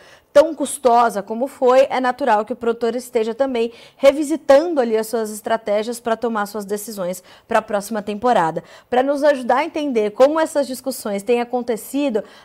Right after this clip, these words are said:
lá em Ribeirão Preto, interior de São Paulo, onde acontece a AgriShow, a gente trouxe pra conversa o Gustavo Freitas, que é diretor de crédito da Sicredi, pra nos in-,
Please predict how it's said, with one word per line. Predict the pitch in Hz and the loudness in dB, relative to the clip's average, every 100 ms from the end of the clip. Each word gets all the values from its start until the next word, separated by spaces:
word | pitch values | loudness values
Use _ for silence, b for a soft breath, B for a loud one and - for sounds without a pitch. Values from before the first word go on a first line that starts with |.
| - | -2
lá | 226 220 | 0 0
em | |
Ribeirão | 214 196 185 185 | -2 -2 -2 -4
Preto, | 208 208 214 - | -2 -2 -2 -10
interior | 196 208 196 196 | -2 0 2 2
de | 196 | 0
São | 233 208 | -4 0
Paulo, | 220 220 226 | 4 4 2
onde | 202 | 0
acontece | 208 220 202 214 233 - B B B | -4 -4 0 2 2 0 B B B
a | 226 | 4
AgriShow, | 226 214 208 247 233 | 6 2 0 0 2
a | 254 | 2
gente | 277 - | 0 -4
trouxe | - 254 269 | 2 2 2
pra | - 254 | -2 -4
conversa | 240 202 208 214 269 B B - | -6 -2 0 0 -2 B B -2
o | 359 | 0
Gustavo | 339 269 233 214 | 2 2 0 -4
Freitas, | - 214 208 208 214 | -4 -2 -2 -2 -8
que | - | -8
é | 202 | -10
diretor | 190 202 202 | -8 -8 -8
de | 185 190 | -10 -12
crédito | - 190 190 - 185 | -4 -4 -4 -10 -10
da | 180 165 175 | -6 -6 -6
Sicredi, | - 349 254 220 220 B B B - | -12 0 4 4 0 B B B 2
pra | 294 | 4
nos | 285 269 240 | 4 -2 -4
in-, | 285 | -6